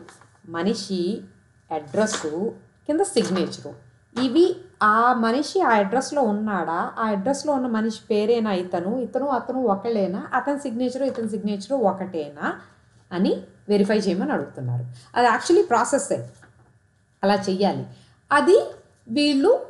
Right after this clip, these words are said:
చేయాల్సిన అవసరం లేదు అంటున్నారు. అది issue. ఆ issue ఎందుకు వచ్చిందంటే, అసలు ఈ కోవిడ్ వలన ఏం చేస్తున్నారంటే, ఈ బ-, గుంపలు గుంపలుగా, ఆ, ఉమ్, తెప్పలు తెప్పలుగా ఓ,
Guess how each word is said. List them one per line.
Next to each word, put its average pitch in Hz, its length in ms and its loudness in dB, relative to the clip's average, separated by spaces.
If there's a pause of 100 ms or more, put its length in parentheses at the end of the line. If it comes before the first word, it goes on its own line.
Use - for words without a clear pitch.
(140)
చేయాల్సిన 262 320 6
అవసరం 226 340 -4
లేదు 196 320 2
అంటున్నారు. 180 520 -4 (800)
అది 302 280 4 (180)
issue. 185 300 -6 (320)
ఆ 240 180 2
issue 277 320 2
ఎందుకు 349 300 2
వచ్చిందంటే, 240 540 -2
అసలు 226 500 -2 (420)
ఈ 247 240 -4
కోవిడ్ 269 400 6
వలన 208 440 2
ఏం 247 180 0
చేస్తున్నారంటే, 214 880 -4 (280)
ఈ 226 340 6
బ-, 196 360 0
గుంపలు 226 360 4
గుంపలుగా, 226 500 2
ఆ, 208 840 4
ఉమ్, 180 460 -8
తెప్పలు 202 340 0
తెప్పలుగా 254 600 0 (320)
ఓ, 196 380 2